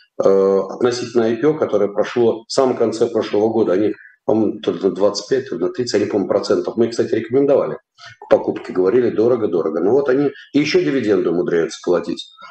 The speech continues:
То есть у айтишников всё более-менее неплохо. Так что это хорошо. Машиностроители,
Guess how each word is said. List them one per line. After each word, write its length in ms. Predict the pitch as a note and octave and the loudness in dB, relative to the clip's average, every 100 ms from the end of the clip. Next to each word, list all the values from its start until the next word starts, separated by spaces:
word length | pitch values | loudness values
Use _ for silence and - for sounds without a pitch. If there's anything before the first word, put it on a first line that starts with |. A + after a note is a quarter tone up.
| - | 0
То 80 | D3+ | 0
есть 120 | D3+ | 4
у 60 | |
айтишников 600 | F3+ F#3 A#3 G3 D#3+ C#3 | 2 2 0 0 0 0
всё 160 | B2+ C#3 | 0 0
более-менее 540 | B2+ B2+ A#2+ A#2 A2+ | 2 2 2 2 2
неплохо. 340 | A#2 B2+ - - | 2 0 -2 2
Так 180 | F#3 F#3 | 2 2
что 300 | - E3 D#3+ - _ - | 2 2 0 -10 _ 2
это 380 | A3 G#3+ - - | 2 2 -2 2
хорошо. 400 | C3+ B2+ - - - _ _ - - | 2 2 0 -6 -8 _ _ -20 -2
Машиностроители, 1120 | C3 D3+ F#3+ F3+ - F3 F#3+ G3 C3 G2 F2 | 0 2 2 2 2 2 2 2 0 0 -2